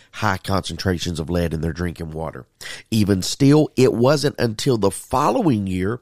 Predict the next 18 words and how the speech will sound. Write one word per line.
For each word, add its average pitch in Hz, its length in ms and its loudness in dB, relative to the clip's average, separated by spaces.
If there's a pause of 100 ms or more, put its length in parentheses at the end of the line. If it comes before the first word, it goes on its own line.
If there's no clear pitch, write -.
(440)
that 113 180 0
the 113 100 0
state - 340 0
and 110 100 -2
city 123 260 2
officials 104 460 2
informed 98 400 0
residents 95 420 0
for 95 120 -2
the 90 100 0
first 98 320 0
time 85 240 0 (420)
of 107 200 4
the 92 80 2
high 90 200 0
concentrations 82 840 -4
of 73 80 -10
lead. 76 340 -8